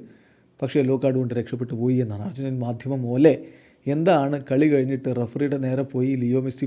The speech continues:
പറഞ്ഞത് എന്നുള്ളത് വളരെ കൃത്യമായിട്ട് റിപ്പോർട്ട് ചെയ്യുന്നുണ്ട്. അതിൽ പറയുന്നത്, നേരെ പോയിട്ട് "നിങ്ങളൊരു മോശം മനുഷ്യനാണ്, നിങ്ങളൊരു മോശം മനുഷ്യനാണെന്ന്" ആവർത്തിക്കുകയും പിന്നെ "son of a" എന്ന് തുടങ്ങുന്ന ആ ഒരു തെറിവാക്ക് വിളിക്കുകയും വീണ്ടും "നിങ്ങൾ മോശം മനുഷ്യനാണെന്ന്" വിരൽ ചൂണ്ടി പറയുകയും ഒക്കെ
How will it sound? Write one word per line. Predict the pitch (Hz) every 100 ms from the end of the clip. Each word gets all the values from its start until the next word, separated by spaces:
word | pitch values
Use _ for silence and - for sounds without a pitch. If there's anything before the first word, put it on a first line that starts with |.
| - -
പറഞ്ഞത് | 131 123 135 139
എന്നുള്ളത് | 127 127 123
വളരെ | 113 120
കൃത്യമായിട്ട് | 131 127 135 127 123
റിപ്പോർട്ട് | 123 123 120
ചെയ്യുന്നുണ്ട്. | 120 117
അതിൽ | 120 123
പറയുന്നത്, | 120 143 147 123 160 - - - _ _
നേരെ | 123 160
പോയിട്ട് | 175 156 156 151
"നിങ്ങളൊരു | 135 147 143
മോശം | 123 131 131 139
മനുഷ്യനാണ്, | 123 120 123 113
നിങ്ങളൊരു | 113 131 127
മോശം | 120 123 127 147
മനുഷ്യനാണെന്ന്" | 127 117 120 117
ആവർത്തിക്കുകയും | 117 120 117 120 123 113 - - - _
പിന്നെ | 131 131
"son | 135 139
of | 151
a" | 147 143 - - -
എന്ന് | 135
തുടങ്ങുന്ന | 135 131 131 131 131 -
ആ | 127
ഒരു | 131 127 131 -
തെറിവാക്ക് | 147 139 147 151 143 135 120 - -
വിളിക്കുകയും | 123 131 135 143 135 117 160
വീണ്ടും | 131 160 165
"നിങ്ങൾ | 143 135 131
മോശം | 123 123 147
മനുഷ്യനാണെന്ന്" | 135 123 127 120 120
വിരൽ | 113 127
ചൂണ്ടി | 135 123 123
പറയുകയും | 120 120 120 123 117
ഒക്കെ | -